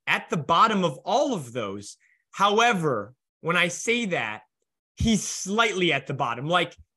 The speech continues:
for instance, slugging percentage, he's at the bottom at five thirty-four, but Ralph Kiner's in third with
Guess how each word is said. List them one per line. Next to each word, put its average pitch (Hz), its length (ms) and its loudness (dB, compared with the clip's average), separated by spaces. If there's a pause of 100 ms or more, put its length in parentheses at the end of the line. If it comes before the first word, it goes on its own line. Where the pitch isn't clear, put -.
(220)
for 226 120 0
instance, 175 300 -6
slugging 208 440 0
percentage, 143 500 -6
he's 202 280 0
at 208 200 0
the 214 80 -2
bottom 185 360 4
at 156 200 -4
five 233 280 0
thirty-four, 226 800 -4 (420)
but 196 120 -4
Ralph 220 360 4
Kiner's 247 460 2
in 196 160 0
third 240 280 6
with 190 220 -2